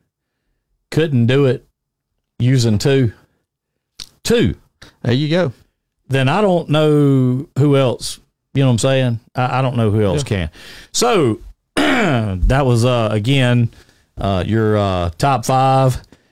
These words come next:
Speaker 1: brought to you by the
Speaker 2: What?
Speaker 1: Whopper.
Speaker 2: And all I do, all I do is read it.
Speaker 1: Oh, yeah.
Speaker 2: That's
Speaker 1: I mean,
Speaker 2: not
Speaker 1: I'm, I'm not, this is
Speaker 2: What, what'd you think about it?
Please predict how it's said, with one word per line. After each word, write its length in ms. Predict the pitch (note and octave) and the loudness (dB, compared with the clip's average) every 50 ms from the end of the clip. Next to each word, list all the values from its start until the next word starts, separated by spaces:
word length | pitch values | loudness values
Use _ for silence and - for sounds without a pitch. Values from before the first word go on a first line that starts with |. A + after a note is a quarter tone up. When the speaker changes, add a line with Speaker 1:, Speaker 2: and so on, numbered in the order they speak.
| _ _ _ | _ _ _
Speaker 1:
brought 220 | - A#2 A#2 G#2+ | -2 -2 -2 -2
to 100 | - A2+ | -2 0
you 160 | A2+ A#2 B2 A#2+ | 0 2 2 2
by 420 | A2+ A#2+ B2 A#2+ A#2+ A2+ A2 F#2+ - - - _ _ _ _ _ _ _ _ _ _ _ _ _ | 2 2 2 2 2 2 2 0 -2 -6 -12 _ _ _ _ _ _ _ _ _ _ _ _ _
the 160 | G2 G2 A2 | -4 -2 0
Speaker 2:
What? 100 | G2+ G2 | 2 2
Speaker 1:
Whopper. 400 | A#2 B2+ B2+ A#2+ - G#2+ G#2+ G#2+ - - - - A#2 - - _ _ _ _ _ _ _ - | 2 0 0 0 0 -2 -2 -2 -6 -12 -14 -14 -14 -14 -16 _ _ _ _ _ _ _ -4
Speaker 2:
And 100 | A#2 C#3+ | -2 0
all 160 | D#3+ F3+ G#3 | 0 0 0
I 100 | A3 G#3 | 0 0
do, 220 | F3 E3 D#3 C#3+ - | -2 -2 -4 -4 -4
all 200 | - F3 G#3 G#3 | -2 -2 0 0
I 80 | G3 G3+ | 0 0
do 140 | F3 E3 D3 | 0 -2 -2
is 100 | B2 A#2+ | -2 -2
read 160 | C3+ C#3+ A2+ | -2 -2 -2
it. 180 | F2+ E2+ - - _ _ _ _ _ - | -4 -8 -14 -20 _ _ _ _ _ 0
Speaker 1:
Oh, 140 | E4 F4+ | 2 4
yeah. 380 | D4+ E4 G4 F#4+ D4 A#2+ F2+ E2 | 4 4 4 2 2 2 0 0
Speaker 2:
That's 140 | C3+ D3 - | 0 0 0
Speaker 1:
I 20 | C#3 | 0
mean, 100 | D3+ D#3+ | 2 2
Speaker 2:
not 220 | E3 E3+ D3+ - | 0 0 -2 -2
Speaker 1:
I'm, 60 | - | -2
I'm 120 | D#3+ F#3 G#3 | -2 0 0
not, 300 | A3+ A3 - - - - | 0 -2 -2 -4 -4 -4
this 200 | F#3+ G3+ - - | -4 -2 0 0
is 160 | F3 C3+ A2+ | 0 2 2
Speaker 2:
What, 120 | A3 A3 G3+ | 2 2 2
what'd 160 | A#3 A3 F3 | 0 0 0
you 100 | A3 A3+ | 0 0
think 200 | - D#3 C3 A2+ | 0 -2 -2 -2
about 200 | G#2+ G2 F#2 - | -4 -6 -8 -10
it? 80 | - | -16